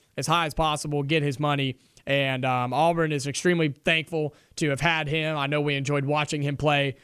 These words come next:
in an Auburn uniform because, I mean, the guy, the guy was good, and he seemed to be a class act, especially playing at Auburn. So good for him. He is off to the N B A draft.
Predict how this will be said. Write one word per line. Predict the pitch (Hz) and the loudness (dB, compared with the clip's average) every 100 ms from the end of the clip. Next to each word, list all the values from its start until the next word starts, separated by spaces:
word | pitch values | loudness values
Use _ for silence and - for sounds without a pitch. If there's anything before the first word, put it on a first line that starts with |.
| - 160 | -8 -2
in | 151 | 0
an | 143 | 2
Auburn | 151 143 143 | 0 0 0
uniform | 156 143 151 147 143 131 - _ | 0 0 2 2 2 0 -8 _
because, | 156 147 147 139 131 - _ _ - | -2 2 2 2 -2 -10 _ _ -2
I | |
mean, | 147 139 | 0 0
the | 143 | 2
guy, | 165 165 160 147 - _ _ | 2 2 0 -2 -8 _ _
the | 160 | -2
guy | 160 220 | 2 2
was | 208 147 | 2 2
good, | 214 180 - - | 4 4 0 -10
and | 147 151 | -6 -2
he | 165 | -2
seemed | 170 180 165 | 2 2 2
to | |
be | 165 | 2
a | 156 | 2
class | 160 165 160 160 | 2 2 2 0
act, | 156 147 147 | 0 0 -2
especially | - 156 160 | 0 0 0
playing | 139 151 143 | 0 2 2
at | 143 | 2
Auburn. | 135 135 131 | 2 2 -2
So | 139 135 127 - - 135 | 0 0 0 -4 -10 2
good | 190 240 | 4 4
for | 208 | 0
him. | 165 180 175 165 _ | 0 0 0 -4 _
He | 170 190 | 4 4
is | 175 | 4
off | 175 165 | 2 0
to | - 170 160 147 - _ | 2 2 2 0 -8 _
the | 160 165 | 2 2
N | 165 | 2
B | 156 | 2
A | 147 139 | 2 0
draft. | 165 185 196 196 - | 2 2 2 -2 -6